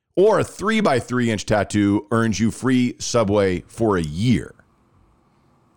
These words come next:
And so what happens is, if you do that, then you get four thousand three hundred and eighty dollars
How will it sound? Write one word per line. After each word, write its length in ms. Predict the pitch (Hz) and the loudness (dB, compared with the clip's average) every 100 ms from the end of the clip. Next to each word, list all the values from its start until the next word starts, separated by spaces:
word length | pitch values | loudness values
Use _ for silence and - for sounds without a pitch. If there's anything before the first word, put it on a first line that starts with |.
| - | -4
And 140 | 110 | -2
so 120 | 127 | 2
what 140 | 127 117 | 2 2
happens 420 | 156 156 131 98 | 0 -2 -2 0
is, 300 | 117 113 92 | 2 0 0
if 380 | 117 113 107 113 | 0 0 0 -2
you 80 | |
do 200 | 95 143 135 | -2 0 2
that, 440 | 131 110 104 - - - - - - - | 2 2 -2 -4 -14 -16 -20 -20 -20 -6
then 560 | 104 117 110 104 101 | 0 2 2 0 0
you 120 | 101 107 | 0 0
get 120 | 107 | 0
four 220 | 131 139 | 0 0
thousand 380 | 131 127 104 104 | 2 0 -2 -4
three 160 | 123 | -2
hundred 180 | 117 113 | 0 0
and 100 | 98 | 0
eighty 180 | 107 104 | 0 0
dollars 680 | 98 101 95 87 78 - | 0 0 0 -2 -6 -10